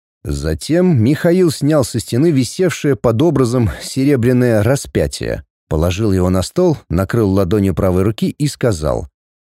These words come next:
«Так поклянёмся же, братья, отдать все силы и, если потребуется, самую жизнь свою на дело спасения Руси от грядущих бедствий».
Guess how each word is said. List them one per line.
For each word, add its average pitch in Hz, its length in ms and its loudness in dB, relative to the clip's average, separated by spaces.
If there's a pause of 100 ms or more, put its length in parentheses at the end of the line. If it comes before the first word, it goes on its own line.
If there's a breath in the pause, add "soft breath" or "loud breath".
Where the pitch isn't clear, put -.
(340)
«Так 104 200 -2
поклянёмся 135 580 0
же, 113 140 -4
братья, 95 580 0
отдать 123 340 0
все 131 220 -6
силы 110 560 -2
и, 95 60 -2
если 120 280 -2
потребуется, 107 880 0
самую 165 600 2
жизнь 135 360 -2
свою 131 340 0
на 123 120 2
дело 147 300 0
спасения 135 560 0
Руси 135 360 0
от 156 100 2
грядущих 143 640 0
бедствий». 98 640 -2